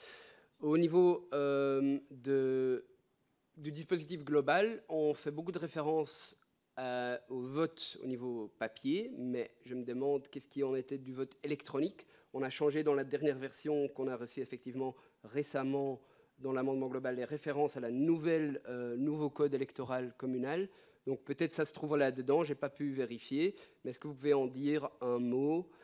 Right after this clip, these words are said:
euh, au niveau du vote électronique ? Plus précisément, alors, il y a certains articles qui posent question. L'article neuf, euh, c'est pour le dépôt de plainte. Euh, je me demande qui peut déposer plainte, comment.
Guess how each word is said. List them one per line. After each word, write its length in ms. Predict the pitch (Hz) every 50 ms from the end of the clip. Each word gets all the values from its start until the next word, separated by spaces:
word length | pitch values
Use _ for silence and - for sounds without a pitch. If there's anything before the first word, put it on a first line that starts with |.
| - - _ _ _ _ _ -
euh, 440 | 110 117 117 117 117 117 117 117 120 123 127
au 80 | 127
niveau 440 | 123 123 117 113 127 131 131 139 - 143
du 280 | 127 117 123 123 135 151
vote 480 | 113 117 117 123 123 127 - - - - - _ _
électronique ? 720 | - 120 113 110 - - - 113 104 98 - - - - _ _ _ _ _ _ - - _ _ _ - - _ - -
Plus 120 | - 131
précisément, 560 | - 151 143 - 151 147 147 143 147 156 165
alors, 260 | 160 156 160 165 156 147
il 40 | 139
y 40 |
a 60 | 127 117 - - _ _ - - - - -
certains 320 | - 127 117 - 131 120 113
articles 280 | 110 113 - - -
qui 80 | - 127
posent 200 | - - 113 -
question. 500 | - 131 - - - 190 196 202 208 202 - - - - - _ -
L'article 420 | 135 131 - - - - 135 135
neuf, 500 | 127 131 143 165 175 175 - - - - - 127
euh, 200 | 127 123 123 123
c'est 280 | - - - 127 123
pour 320 | 117 - - 135 123 120 120
le 100 | 123 120
dépôt 280 | 127 123 123 - 123
de 60 | 113
plainte. 640 | - _ - 147 147 147 160 190 202 196 - - - - -
Euh, 220 | 120 117 113 117
je 100 | 117 123
me 60 | 120
demande 360 | 113 117 120 120 117 117 117 -
qui 160 | - - 135
peut 180 | 127 - 135 131
déposer 340 | 131 120 - 120 110 117 107
plainte, 380 | - 123 120 117 110 - - - _
comment. 540 | - 143 131 120 123 120 123 143 165 185